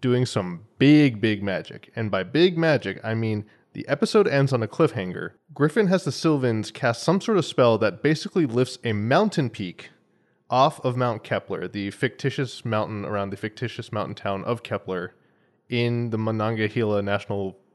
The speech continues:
Forest Park in West Virginia. And this is part of a huge piece of magic, but what I couldn't get over is, like, the, the incredible image. First of all, he's such an amazing storyteller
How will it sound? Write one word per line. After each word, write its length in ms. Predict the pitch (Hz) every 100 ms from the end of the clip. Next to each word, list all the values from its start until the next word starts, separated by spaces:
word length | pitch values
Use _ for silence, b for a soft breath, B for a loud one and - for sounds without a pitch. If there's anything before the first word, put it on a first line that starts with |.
| _ _
Forest 500 | 110 117 156 - -
Park 400 | - 107 135 - _ b b b b
in 160 | - 127
West 180 | 113 -
Virginia. 500 | 110 95 92 - - _ b b b b -
And 480 | 131 117 107 107 -
this 160 | - 135
is 80 | 175
part 220 | - 180
of 80 | 151
a 40 |
huge 360 | - 185 175 -
piece 240 | - 160
of 80 | 113
magic, 340 | 113 110 95
but 140 | - - b b b
what 120 | 120
I 40 |
couldn't 260 | 139 285 294
get 120 | 175
over 220 | 151 123
is, 340 | 110 110 - -
like, 320 | 113 104 -
the, 160 | 107 98 -
the 220 | 160 156
incredible 560 | 135 131 - 185 170 139
image. 200 | 113 -
First 220 | 226 214
of 80 | 135
all, 80 | 123
he's 240 | 143 170
such 220 | - 185
an 80 | 175
amazing 420 | 127 110 104 98
storyteller 800 | 98 - 95 92 117 101 101 104